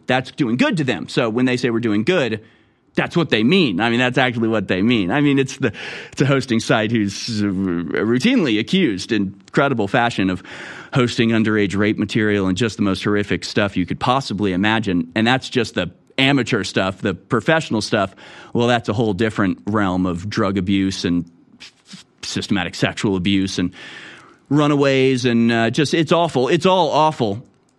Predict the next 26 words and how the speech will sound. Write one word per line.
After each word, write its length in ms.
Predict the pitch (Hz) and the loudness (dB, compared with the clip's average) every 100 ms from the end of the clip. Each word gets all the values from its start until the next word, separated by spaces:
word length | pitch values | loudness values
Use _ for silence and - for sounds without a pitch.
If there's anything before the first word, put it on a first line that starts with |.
| _ _ _ _ - | _ _ _ _ -6
And 100 | 131 | -2
it's 100 | 123 | 2
owned 180 | 151 143 | 2 2
by 160 | 127 | 2
a 80 | 110 | 2
rabbi. 460 | 113 123 120 101 95 | 2 2 2 0 0
But 160 | - | 0
if 100 | - | 0
you 60 | - | 0
point 260 | 170 175 | 2 0
that 160 | 160 139 | 2 2
out, 460 | 202 165 120 - - | 4 2 0 -8 -2
then 120 | 123 | -2
it's 140 | 120 | 0
an 80 | 127 | 0
anti-Semitic 540 | 127 123 110 127 110 | 0 -2 -2 0 0
canard. 420 | - 113 107 73 - _ | 0 0 0 -2 -10 _
See, 220 | - 117 | -2 -2
hate 300 | - 151 131 | 2 0 0
speech 340 | - 117 98 | -2 -2 -2
is 120 | 107 98 | -4 -2
when 320 | 107 95 98 | 0 0 -2
reality 540 | 104 104 110 104 98 | -2 0 0 0 0
matches 600 | 98 101 98 101 90 - - _ _ _ _ _ _ _ _ _ | 2 0 0 -2 -4 -6 -14 _ _ _ _ _ _ _ _ _
the 80 | |
stereotype. 840 | 87 - 117 104 87 82 95 82 | -8 -2 0 0 -2 -2 -4 -4